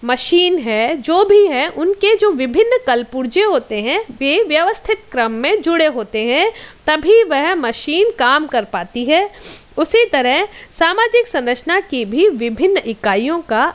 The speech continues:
एक व्यवस्थित स्वरूप होता है, जो परस्पर संबंधित होता है। Next है, सामाजिक संरचना की इकाइयों में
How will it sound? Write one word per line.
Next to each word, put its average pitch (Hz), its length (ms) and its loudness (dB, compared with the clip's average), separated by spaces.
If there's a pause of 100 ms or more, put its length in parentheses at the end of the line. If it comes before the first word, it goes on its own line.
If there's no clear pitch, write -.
एक 254 260 0 (100)
व्यवस्थित 214 640 -2
स्वरूप 269 500 -2
होता 175 260 -8
है, 185 280 -2 (600)
जो 311 400 2 (280)
परस्पर 277 580 0 (360)
संबंधित 220 680 0 (240)
होता 214 260 0
है। 165 240 -10 (1600)
Next 320 340 -4
है, 427 140 2
सामाजिक 415 640 0
संरचना 285 560 -2
की 359 220 -2
इकाइयों 240 680 -2
में 294 300 -2